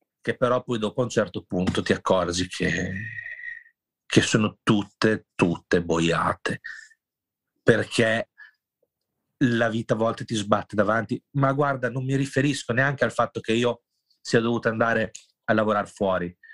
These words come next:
eh, ma mi riferisco alle persone che hanno perso tanto per sta cavolo di pandemia. Quelli sono i problemi veri, quando ciò che non ti aspetti ti arriva e da un momento all'altro ti annulla.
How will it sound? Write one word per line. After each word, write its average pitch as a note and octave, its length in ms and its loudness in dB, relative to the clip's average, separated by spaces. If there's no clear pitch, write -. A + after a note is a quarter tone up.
eh, G#2+ 540 2
ma A#2 140 0
mi B2+ 180 0
riferisco B2+ 440 0
alle C3 160 0
persone A2+ 600 0
che - 120 -4
hanno G#2+ 200 -2
perso A2+ 440 0
tanto A#2 480 0
per G2+ 160 0
sta - 160 -4
cavolo A2 360 0
di G2+ 140 -6
pandemia. G2 500 -2
Quelli D3 280 4
sono C3 300 2
i A#2+ 60 0
problemi A2 460 0
veri, F2 420 0
quando A2 720 2
ciò - 280 4
che - 140 0
non C3+ 180 2
ti - 80 0
aspetti C3+ 600 0
ti - 80 2
arriva C3+ 640 0
e C3 100 -6
da A#2+ 80 0
un A#2 60 -2
momento A#2+ 340 -4
all'altro A2 420 0
ti - 140 -4
annulla. F2+ 520 -4